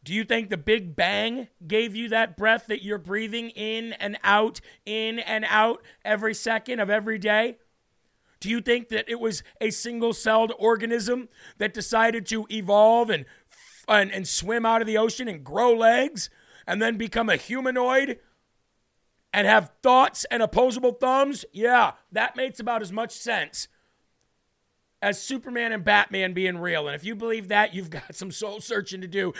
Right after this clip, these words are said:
and you might be just dumb. You might be just stupid. 'Cause not in any time in human history has one animal become another.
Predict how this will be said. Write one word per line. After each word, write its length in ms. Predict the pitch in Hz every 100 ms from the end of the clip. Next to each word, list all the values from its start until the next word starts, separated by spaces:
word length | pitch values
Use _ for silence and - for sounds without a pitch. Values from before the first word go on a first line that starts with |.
| -
and 120 | 190 208
you 60 |
might 220 | 220 233
be 100 | 240
just 300 | 196 208 -
dumb. 320 | 190 165 98 _ _ _ _ _ _ _ _ _ _ _ _ _ _ _
You 100 | 160
might 240 | 214 226
be 120 | 240 202
just 260 | 208 -
stupid. 440 | - 185 - 95 _ _ _ _ _ _ _ _ _ _ _ _ _ _ _ _ _ -
'Cause 160 | 175
not 260 | 214 240 -
in 140 | 226 214
any 300 | 262 302 254
time 320 | 247 254 233
in 80 | 196
human 240 | 220 220
history 500 | 214 - 151 127 123 _ _
has 180 | - 196
one 240 | 165 220 240
animal 540 | 240 226 196 175 165 -
become 320 | 196 190 208
another. 400 | 202 185 143 98